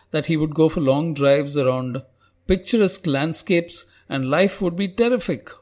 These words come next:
all the time. At some point in his thirties, he made the money and the Harley landed up in his garage. He was happy, having achieved what seemed impossible as a child. But for a while, he took a few trips over the next few days and the riding experience was great,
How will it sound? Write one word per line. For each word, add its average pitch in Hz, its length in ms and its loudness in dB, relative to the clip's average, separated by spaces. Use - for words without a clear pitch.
all 180 280 0
the 214 100 -4
time. 107 380 -4
At - 160 -8
some 294 220 2
point 220 300 2
in 208 100 2
his 170 180 0
thirties, 139 540 -4
he 190 140 -2
made 160 280 -2
the 233 60 -6
money 170 460 -4
and 139 100 -6
the 139 140 -2
Harley 196 320 2
landed 165 340 -2
up 175 160 2
in 165 120 0
his 160 120 -2
garage. 143 500 -2
He 202 140 -4
was 220 160 -2
happy, - 500 -6
having 190 280 0
achieved 214 380 0
what 170 220 0
seemed 180 320 0
impossible 170 580 -2
as 139 140 -2
a 127 80 -6
child. 127 480 -2
But 185 100 -10
for 220 160 0
a 214 40 0
while, 110 420 -2
he 240 100 2
took 311 200 2
a 294 80 4
few 226 280 0
trips 254 420 0
over 180 140 0
the 170 80 2
next 151 280 -2
few 165 120 -2
days 139 360 -2
and 175 120 -4
the 156 80 0
riding 139 300 -2
experience 156 540 -6
was 113 160 -8
great, 165 520 -2